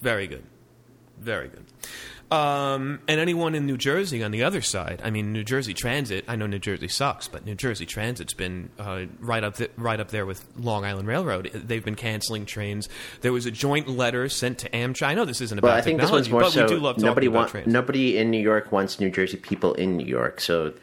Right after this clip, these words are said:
Speaker 1: Uh, that's why I don't ha-, I don't shed a tear when
Speaker 2: Yeah.
Speaker 1: Tran-, N J T can't,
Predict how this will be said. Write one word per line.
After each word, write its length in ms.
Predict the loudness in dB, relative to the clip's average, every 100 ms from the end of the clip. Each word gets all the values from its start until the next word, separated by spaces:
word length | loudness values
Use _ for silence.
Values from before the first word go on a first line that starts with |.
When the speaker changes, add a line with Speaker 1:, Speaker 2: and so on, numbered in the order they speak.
| -20 2
Speaker 1:
Uh, 60 | 4
that's 260 | 4 0
why 300 | 2 4 4 4
I 120 | 2
don't 160 | 2
ha-, 180 | 2 2
I 40 | 2
don't 180 | 0
shed 180 | 0 0
a 80 | 0
tear 320 | 0 0 0
when 160 | 2 4
Speaker 2:
Yeah. 300 | 4 4 2
Speaker 1:
Tran-, 180 | -2 0
N 140 | 0
J 160 | 0 -2
T 260 | 0 -4 -4 -12
can't, 320 | -4 -2 -2